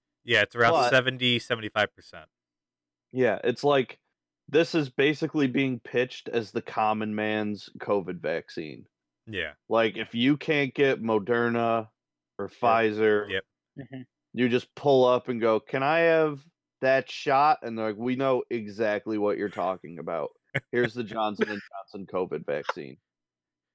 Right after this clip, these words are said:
Speaker 2: And, like, yeah, that one, this one is actually different than the other two because I don't know if you guys know the science behind it, but I know a little bit.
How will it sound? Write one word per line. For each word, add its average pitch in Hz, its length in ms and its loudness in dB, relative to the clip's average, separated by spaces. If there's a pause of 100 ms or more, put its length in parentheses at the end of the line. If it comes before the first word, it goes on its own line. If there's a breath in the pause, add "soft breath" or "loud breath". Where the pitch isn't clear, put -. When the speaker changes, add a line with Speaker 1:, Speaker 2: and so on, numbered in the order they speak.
(340)
Speaker 2:
And, 107 180 -4
like, 104 480 0 (380)
yeah, 98 440 0
that 143 240 2
one, 127 300 0 (360)
this 180 180 2
one 190 140 2
is 131 120 0
actually 123 520 0 (120)
different 131 480 2
than 110 140 -2
the 107 120 2
other 110 260 2
two 92 400 -4
because 95 560 -2
I - 40 -8
don't 113 100 -2
know 120 100 2
if 101 80 -6
you 110 120 -2
guys 101 440 0
know 104 220 2
the 92 260 -4
science 101 560 -2
behind 98 480 -4
it, - 120 -2
but 95 100 -2
I 98 100 0
know 98 180 0
a - 20 0 (100)
little 104 200 2
bit. 87 260 -2